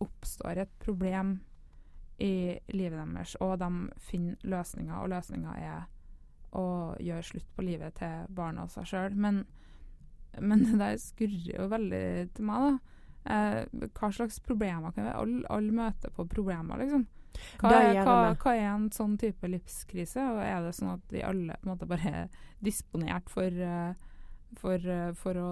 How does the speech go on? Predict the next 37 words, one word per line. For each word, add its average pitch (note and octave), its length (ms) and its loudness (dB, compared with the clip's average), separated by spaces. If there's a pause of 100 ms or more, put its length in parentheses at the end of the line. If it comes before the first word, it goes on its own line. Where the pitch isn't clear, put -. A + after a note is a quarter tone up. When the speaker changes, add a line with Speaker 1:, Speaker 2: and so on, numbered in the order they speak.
Speaker 1:
gjøre F3+ 340 -2
så F3 240 -4
drastiske - 600 -6
ting G3+ 220 -2
hvis A3 220 -2
at F#3 120 -2
vi F3 200 -2 (340)
havner F3+ 300 -2
i E3 80 -4
en F3 60 -2
krise? G3+ 420 -2 (1080)
Speaker 2:
Nei, A3 180 6
så C4 320 8
enkelt G#3+ 420 4
er G3+ 140 6
det E3+ 160 4
ikke, G#3 220 2
men, G3+ 300 6
eh, F#3+ 320 6
det G3+ 220 4
er G#3+ 200 6
så B3+ 220 4
enkelt F3+ 560 4
at - 420 2
det F#3+ 160 4 (100)
er F#3 640 6
typiske F#3+ 580 2
kjønnsmønstre F#3 840 2 (720)
for G3 400 4
disse F3+ 360 0
livskrisene. E3 600 -2 (200)
Speaker 1:
Ok. G3+ 140 -2 (160)
Speaker 2:
For A#3 400 6
menn A#3+ 340 6
så - 300 2
er G3+ 340 6
det, A#3+ 140 4